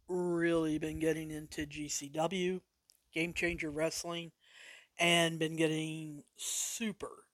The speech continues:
excited about their matches, the athleticism, the pain, and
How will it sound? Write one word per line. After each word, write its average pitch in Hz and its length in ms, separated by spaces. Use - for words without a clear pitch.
excited 160 880
about 165 460
their 165 160
matches, 165 880
the 180 100
athleticism, 165 920
the 156 100
pain, 208 580
and 180 600